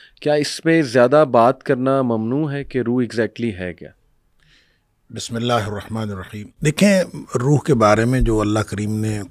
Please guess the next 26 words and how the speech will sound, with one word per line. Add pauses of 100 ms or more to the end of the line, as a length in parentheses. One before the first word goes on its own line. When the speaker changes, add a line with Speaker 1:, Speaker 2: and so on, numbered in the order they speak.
Speaker 2:
कुरान
हकीम
के
अंदर
एक
बात
इरशाद
फरमाई,
उससे
लगता
है
कि (300)
आमतौर
पर
लोगों
ने
समझा
कि
इसके
बारे
में
ज़्यादा
इल्म
नहीं
दिया
गया